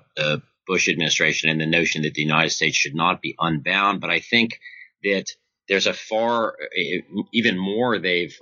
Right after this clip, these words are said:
uh, they, it's a reaction against, uh, the Bush administration, uh, because the neoconservative agenda that was riding high,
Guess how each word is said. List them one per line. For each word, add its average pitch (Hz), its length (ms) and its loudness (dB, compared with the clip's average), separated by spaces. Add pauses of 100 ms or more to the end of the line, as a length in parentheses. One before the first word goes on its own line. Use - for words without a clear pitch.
uh, 85 140 0
they, 90 200 2
it's 87 200 -4
a 95 60 -2
reaction 87 360 2
against, 82 600 0
uh, 71 220 0 (120)
the 78 140 -2
Bush 73 260 0
administration, 71 640 0 (420)
uh, 87 220 2 (180)
because 98 360 2
the 95 200 -2
neoconservative 98 840 0
agenda 80 580 0
that - 280 2 (320)
was 80 160 0
riding 82 360 0
high, 82 500 0